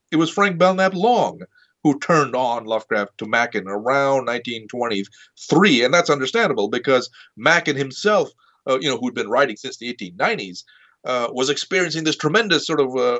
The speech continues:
uh, uh, renaissance, as it were, in America, because Al-, Alfred A. Knopf, a relatively new publisher, uh, who'd only established himself in,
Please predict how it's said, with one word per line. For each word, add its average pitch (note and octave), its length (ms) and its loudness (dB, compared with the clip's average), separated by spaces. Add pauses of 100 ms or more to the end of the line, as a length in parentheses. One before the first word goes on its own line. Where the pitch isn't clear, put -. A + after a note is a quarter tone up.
uh, A#2 240 -4
uh, A2+ 160 -6 (1700)
renaissance, C3+ 580 4
as A2 120 -6
it A2 80 -6
were, A#2+ 240 0
in D3+ 160 4
America, C3+ 600 2
because A#2 560 -4 (300)
Al-, C3+ 280 -2
Alfred A#2+ 320 2
A. A2+ 200 -4
Knopf, E3+ 400 0
a A#2+ 100 -2
relatively C3 500 0
new F3+ 220 -4
publisher, B2+ 600 -2 (380)
uh, G#2 240 -2
who'd A#2 140 -2
only C3 180 4
established A2+ 540 0
himself G#2+ 340 -4
in, G#2+ 120 -2